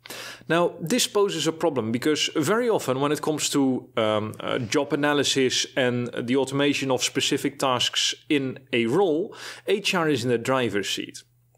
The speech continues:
Similarly, fifty percent of companies plan to accelerate the automation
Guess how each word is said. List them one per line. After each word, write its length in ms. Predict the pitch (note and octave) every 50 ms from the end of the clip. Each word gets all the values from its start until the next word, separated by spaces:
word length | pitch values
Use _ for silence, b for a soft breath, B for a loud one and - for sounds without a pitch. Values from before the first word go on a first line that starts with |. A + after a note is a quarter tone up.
| _ _ B B B B B B B
Similarly, 580 | B - - B3 C#4 B3+ F#3 C#3+ C3 C3 C#3+ -
fifty 360 | - - - B3+ B3 - -
percent 340 | F#3 - E3+ D3+ - D#3 D3
of 120 | C#3 -
companies 420 | - G#3 G#3 - C#3 B2+ C#3 C#3 -
plan 360 | - - - D3+ D3 D3+ D#3+
to 200 | D3+ E3+ D#3+ -
accelerate 600 | C#3+ A2+ A#2 D#3 F3+ A3+ A3+ E3 B2+ B2 C3+ D3
the 120 | D3 F#3+ G3
automation 680 | F#3 F3 - E3+ D3 B2 A#2 A#2 - - C#3 D3 D3+